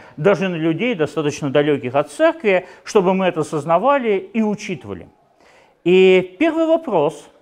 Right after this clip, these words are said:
это вопрос авторитета. Что я имею в виду? А, когда мы обсуждаем какую-то важную тему, то нам нужно на что-то опираться.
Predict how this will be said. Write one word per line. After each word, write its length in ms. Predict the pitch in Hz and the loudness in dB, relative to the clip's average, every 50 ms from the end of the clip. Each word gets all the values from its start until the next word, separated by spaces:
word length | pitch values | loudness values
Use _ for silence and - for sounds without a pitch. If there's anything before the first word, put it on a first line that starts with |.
| _ _ _ _ _ _ _ _ _ _ _ _ _ _ - | _ _ _ _ _ _ _ _ _ _ _ _ _ _ 2
это 240 | 233 285 - 247 | 2 2 4 2
вопрос 440 | 208 202 190 - 180 190 214 214 - | 2 2 0 0 0 0 0 0 -2
авторитета. 640 | 180 - - - - 156 156 - 147 120 - - - - _ _ _ _ _ _ _ _ _ _ _ _ _ _ _ _ _ _ _ _ - - | -6 -10 -8 -8 -8 -8 -6 -6 -6 -6 -6 -10 -16 -20 _ _ _ _ _ _ _ _ _ _ _ _ _ _ _ _ _ _ _ _ -20 -18
Что 240 | - - - 202 202 | -12 0 2 4 4
я 120 | 185 175 | 4 2
имею 320 | 165 156 147 143 143 127 | 0 -2 -4 -4 -4 -4
в 20 | 120 | -6
виду? 240 | 127 120 120 101 82 - - _ _ _ _ _ _ _ _ _ | -6 -6 -6 -6 -6 -10 -18 _ _ _ _ _ _ _ _ _
А, 320 | 127 131 139 147 147 143 135 | 2 4 6 6 6 4 4
когда 340 | - 196 196 185 285 294 | 2 0 2 4 4 4
мы 120 | 285 254 233 | 4 4 2
обсуждаем 600 | 190 - - 214 185 165 160 226 254 254 220 185 | 2 2 0 0 0 2 2 4 2 2 2 0
какую-то 460 | - 165 147 - 196 190 185 180 147 | -2 -4 0 2 2 2 4 2 2
важную 460 | 143 160 180 185 160 156 160 156 147 | 2 2 2 0 0 -4 -8 -8 -10
тему, 580 | 151 - 254 320 320 311 294 269 247 240 226 226 - - _ _ _ _ | -8 -6 -4 -2 -2 0 2 2 2 2 0 -2 -6 -16 _ _ _ _
то 100 | - 190 | 0 2
нам 300 | 185 185 185 185 190 202 | 4 2 2 2 2 0
нужно 320 | 247 311 330 262 254 220 190 | 2 2 2 0 -2 -4 -4
на 140 | 165 147 | -4 -6
что-то 360 | 131 - - 190 190 185 185 143 | -6 -4 -4 -4 -4 -2 -4 -6
опираться. 560 | 143 - 160 147 131 98 - - - - | -4 -4 -4 -4 -2 -4 -4 -8 -18 -20